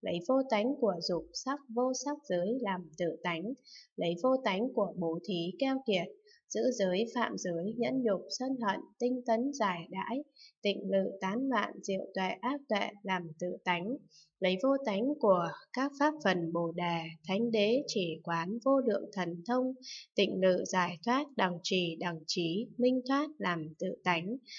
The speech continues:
lấy vô tánh của tận ly nhiễm diệt làm tự tánh, lấy vô tánh của vô sanh trí, diệt trí, niết bàn làm tự tánh, lấy vô tánh của thanh văn địa, độc giác địa, Phật địa, thế tục tri kiến, thắng nghĩa tri kiến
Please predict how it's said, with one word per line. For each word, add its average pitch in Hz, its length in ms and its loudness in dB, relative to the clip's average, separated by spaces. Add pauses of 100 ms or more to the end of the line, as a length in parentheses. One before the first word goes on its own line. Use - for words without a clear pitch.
(200)
lấy 185 280 4
vô 277 80 8 (140)
tánh 240 320 4
của 196 140 6 (140)
tận 196 140 2 (160)
ly 269 240 6
nhiễm 262 280 2
diệt 185 340 4
làm 165 320 0
tự 175 100 0 (160)
tánh, 185 320 -2 (380)
lấy 175 240 2
vô 262 140 8 (100)
tánh 185 340 0
của 185 240 2
vô 233 160 4 (120)
sanh 254 220 2
trí, 220 400 2
diệt 185 300 0
trí, 170 440 -4
niết 269 160 6 (100)
bàn 170 220 2 (120)
làm 170 280 -2 (100)
tự 170 100 2 (160)
tánh, 175 320 2 (580)
lấy 180 260 4
vô 254 60 8 (160)
tánh 175 300 0
của 208 180 6 (120)
thanh 262 220 2
văn 269 300 2
địa, 180 220 4 (100)
độc 170 240 -2
giác 254 280 0
địa, 196 240 4 (200)
Phật 175 200 0
địa, 180 260 2 (160)
thế 160 300 -4
tục 220 140 2 (100)
tri 254 340 2
kiến, 170 400 -2
thắng 170 280 -6
nghĩa 220 260 2
tri 254 300 -2
kiến 190 300 -4